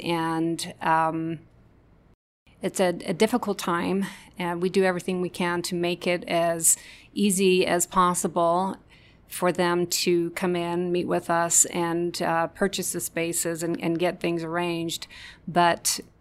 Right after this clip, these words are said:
as we meet with people and talk to them, uh, as they're, as they show interest in purchasing a space,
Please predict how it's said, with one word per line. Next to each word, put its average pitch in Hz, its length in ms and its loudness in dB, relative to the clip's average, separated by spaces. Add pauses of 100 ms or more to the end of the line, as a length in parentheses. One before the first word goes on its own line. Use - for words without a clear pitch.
(220)
as 190 200 4
we 202 120 6
meet 214 240 6
with 226 220 4
people 226 360 4
and 175 160 4
talk 185 260 2
to 208 120 -2
them, 190 420 0
uh, 180 180 -2 (380)
as 175 120 -2
they're, 175 180 2 (100)
as 180 240 4
they 180 140 4
show 190 260 4
interest 190 460 2
in 170 160 0
purchasing 175 760 -2
a 175 40 -2
space, 160 600 2